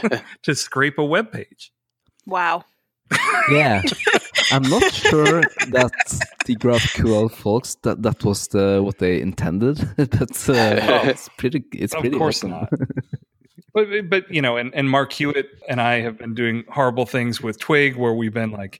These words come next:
Speaker 1: executing Twig in P H P, and he, then he put closures in there, and, uh, I'm sorry, yeah, executing P H P in Twig, and then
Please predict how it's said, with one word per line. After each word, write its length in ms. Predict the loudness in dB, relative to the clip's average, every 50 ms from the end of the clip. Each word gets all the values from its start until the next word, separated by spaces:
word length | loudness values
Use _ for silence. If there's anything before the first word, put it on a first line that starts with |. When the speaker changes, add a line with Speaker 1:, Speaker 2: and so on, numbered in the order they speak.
| _
Speaker 1:
executing 680 | -2 -2 -2 0 -2 -4 -2 -2 -2 0 0 0 -2 -2
Twig 440 | -2 0 2 2 2 2 2 0
in 160 | 0 -2 -2 -2
P 180 | -4 -2 0
H 240 | 0 0 -2 -4 -6
P, 400 | -6 -2 0 0 2 2 0 0
and 120 | 0 -2 -2
he, 140 | -2 -2 -2
then 180 | -2 -2 -2
he 100 | -2 -2
put 220 | -4 -6 -8 -8 -8
closures 560 | -6 -2 0 2 2 2 0 0 0 0 0
in 160 | -2 0 0
there, 340 | 0 0 2 2 2 2 0
and, 260 | 0 -2 -4 -6 -8 -4 -2
uh, 40 |
I'm 180 | 0 0 0 0
sorry, 320 | 0 0 -2 -2 -2 -6 -8 -12
yeah, 120 | -6 -4 -2
executing 480 | -2 -2 -4 -6 -4 -4 -4 -4 -4
P 160 | -4 -2 -2 -2
H 180 | -2 -2 -6
P 160 | -4 -2 -2
in 100 | -2 -2
Twig, 400 | -2 -2 0 2 2 2 2 2
and 140 | 0 0 0
then 220 | -2 -2 -4 -6